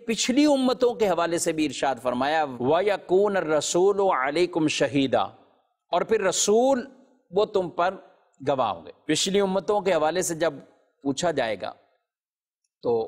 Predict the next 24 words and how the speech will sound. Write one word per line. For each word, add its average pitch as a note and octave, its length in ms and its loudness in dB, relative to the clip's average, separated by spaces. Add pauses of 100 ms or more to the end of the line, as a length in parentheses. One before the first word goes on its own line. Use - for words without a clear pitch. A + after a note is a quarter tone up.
उनके B2+ 180 -6
अंबिया D3 320 0
कहेंगे, F#3+ 320 -2
"हमने D#3 340 0
पहुंचा G3 380 0
दिया A#3 200 -2
सब - 220 -4
कुछ।" - 240 -10
तो - 680 -20
उन्होंने C#3+ 140 -6
कहा, E3 140 0 (320)
"गवाह D#3+ 360 0
के F3+ 160 -6
तौर E3+ 240 0
पे F3+ 160 -2
वो E3 220 -2
उम्मत D#3+ 400 -4
मुहम्मदिया C#3 600 0
सल्लल्लाहु A#2+ 380 -4
अलैहि G2+ 60 -14
वसल्लम A2+ 220 -12
को G#2 120 -16
पेश G2+ 220 -18
करें।" - 200 -20